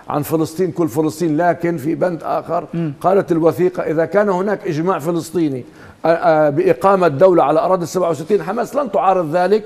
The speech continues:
Speaker 2: مم.
Speaker 1: لكن هدفها تحرير كل فلسطين،
Speaker 2: وبالتالي السيد
Speaker 1: ولن
Speaker 2: حسن
Speaker 1: تقبل بالاعتراف بإسرائيل".
Speaker 2: بالتالي السيد حسن يقول أنكم بهذا البند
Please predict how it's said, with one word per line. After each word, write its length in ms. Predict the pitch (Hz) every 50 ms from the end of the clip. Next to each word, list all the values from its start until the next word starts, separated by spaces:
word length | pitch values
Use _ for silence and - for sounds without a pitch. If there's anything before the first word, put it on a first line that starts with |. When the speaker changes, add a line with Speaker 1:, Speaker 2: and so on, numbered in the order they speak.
| -
Speaker 2:
مم. 200 | 180 175 170 156 143
Speaker 1:
لكن 320 | 151 160 180 165 196 175 147
هدفها 400 | 143 147 156 165 127 151 156 147
تحرير 340 | - 123 104 107 156 151 131 -
كل 80 | 139
فلسطين، 440 | 135 113 139 143 - - - 131 123
Speaker 2:
وبالتالي 500 | 165 151 170 175 - - 254 269 240 220
السيد 200 | 214 - - 190
Speaker 1:
ولن 180 | 160 196 214 220
Speaker 2:
حسن 80 | -
Speaker 1:
تقبل 340 | - 220 - - 180 190 185
بالاعتراف 420 | 180 175 160 151 - 175 165 165
بإسرائيل". 500 | 143 160 143 - - 143 143 147 131 110 92 - - - _ -
Speaker 2:
بالتالي 220 | 151 139 185 220
السيد 180 | 220 208 202 -
حسن 340 | - 214 208 226 185 139 143
يقول 260 | 190 - 233 233 202 - - -
أنكم 460 | 247 240 214 185 170 - 202 196 180
بهذا 300 | 170 160 202 247 220 190
البند 320 | 170 156 170 220 240 220